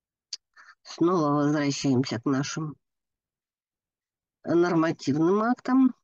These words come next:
И, э, вот так.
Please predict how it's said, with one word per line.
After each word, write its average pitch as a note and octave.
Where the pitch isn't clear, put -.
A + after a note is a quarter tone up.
И, A3
э, D#3+
вот -
так. -